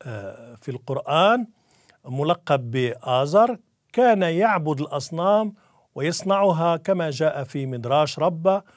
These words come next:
وفي سورة الأنعام الآية أربعة وسبعين: "وإذ قال إبراهيم لأبيه آزر أتتخذ أصناما آلهة إني أراك وقومك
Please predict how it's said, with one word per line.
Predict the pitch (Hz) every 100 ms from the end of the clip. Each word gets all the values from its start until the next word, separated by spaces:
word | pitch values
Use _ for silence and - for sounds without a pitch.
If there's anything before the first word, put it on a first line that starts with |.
| _ _
وفي | 196 202 196 - 180 180
سورة | - 185 170 151
الأنعام | 165 143 127 147 143
الآية | 139 151 147 143
أربعة | 143 135 127 120
وسبعين: | 120 117 101 98 95 _ _ _ _ _ _ _ _
"وإذ | - 131 131 -
قال | 202 226 170
إبراهيم | 156 151 139 156 147 139 165 185 160 143
لأبيه | 135 139 135 139 190 160 143 147 143 165
آزر | 160 165 160 151 156 _ _
أتتخذ | 165 165 214 - 294 - 220 175 160
أصناما | 151 175 208 220 170 160 160 - 170 165
آلهة | 180 220 208 - 151 156 190
إني | 214 180 160 156
أراك | 156 143 170 185 -
وقومك | 143 135 - 170 165 139 135 - 143